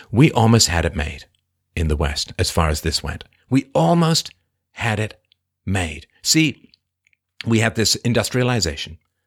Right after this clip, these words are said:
And with industrialization came a lower birth rate. It was gonna be so great for the planet because we were becoming so wealthy and there were so much fewer of us, right, with the below replacement birth rate levels, that the amount of environmental impact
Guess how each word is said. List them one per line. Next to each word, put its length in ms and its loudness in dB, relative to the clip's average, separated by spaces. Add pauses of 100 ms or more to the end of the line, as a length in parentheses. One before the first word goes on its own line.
(640)
And 580 0 (100)
with 220 2
industrialization 1040 0 (140)
came 300 0
a 100 -2
lower 360 -2 (100)
birth 340 -4
rate. 240 -12
It 120 0
was 120 -2
gonna 200 0
be 180 -2
so 380 2
great 300 -2
for 80 -10
the 80 -10
planet 360 -6 (840)
because 440 -2 (520)
we 160 0
were 120 0
becoming 360 -2
so 240 2
wealthy 460 -2
and 140 -2
there 80 2
were 80 0
so 180 2
much 200 -2
fewer 380 0
of 120 -4
us, 220 -10
right, 180 -2
with 140 -4
the 100 -4
below 260 0
replacement 520 0
birth 220 0
rate 120 0
levels, 300 -2 (240)
that 320 0
the 160 -2
amount 220 0
of 60 -8
environmental 500 0
impact 480 -4